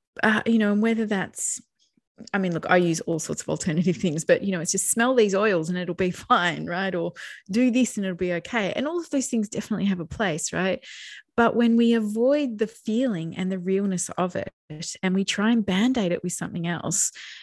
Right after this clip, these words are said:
then, then a bit like what we talked about in our last podcast last time, which was about really being present and not, you know, kind of distracting from the feelings. But if we can really be present and own where we sit with us, then exactly as you say, it gives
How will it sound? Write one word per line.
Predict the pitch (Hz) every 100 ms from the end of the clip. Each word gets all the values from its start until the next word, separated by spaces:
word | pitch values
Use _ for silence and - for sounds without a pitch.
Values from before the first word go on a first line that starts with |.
| -
then, | 202 196 190 185 - -
then | - 190 196 190 -
a | 220
bit | 262 320
like | 277 -
what | 180
we | 185
talked | 196 -
about | 180
in | 165
our | 165
last | 170 220 294
podcast | - - - 165 139 175 -
last | 160 -
time, | - 196 160
which | 170 -
was | 175
about | 175 170 170
really | 175 180 170
being | 165 165
present | - 202 175 156
and | 160 170
not, | 180 180 - - - - - -
you | 185
know, | 175
kind | 165 - 175
of |
distracting | 160 - 196 196 - 160
from | 156 165
the | 160
feelings. | 233 208 160
But | 185
if | 190 -
we | 180
can | 185 170
really | 185 175
be | 170
present | 160 180 175 170
and | 160
own | 160 170 160
where | 156
we | 156
sit | - -
with | 175
us, | 185 160 - -
then | 233 247 226
exactly | 185 190 214 - 214 180
as | 170
you |
say, | 165 190 175 165 - - - - 202
it | 185
gives | 202 185 175